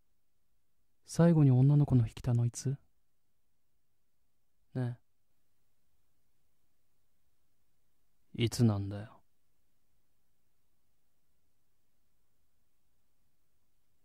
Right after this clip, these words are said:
君は僕が思うに、基本的にいい子だよ。だけど悪い子。一つは僕に別れを告げたこと。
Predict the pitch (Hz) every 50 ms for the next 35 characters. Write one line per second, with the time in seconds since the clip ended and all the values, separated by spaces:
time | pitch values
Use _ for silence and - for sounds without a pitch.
0 | _ _ _ - - 131 131 135 143 143 131 120 143 143 - 170 139 131 117 110
1 | 117 120 120 117 117 113 120 - - _ _ _ _ _ _ _ _ _ _ _
2 | _ _ _ _ _ _ - - 135 131 151 170 160 - 160 - 165 160 151 160
3 | 175 - - 120 110 107 113 139 156 - _ _ _ _ _ _ _ _ _ _
4 | _ _ _ _ _ _ _ _ _ _ - 117 - - 135 113 120 110 110 120
5 | 123 135 - - 120 - - - _ _ _ _ _ _ _ _ _ _ _ _
6 | _ _ _ _ _ _ _ _ _ _ - - - 175 - - 160 139 127 147
7 | 151 - 151 139 120 117 113 - 139 143 131 120 - - 131 - 117 - 120 -
8 | 120 - 110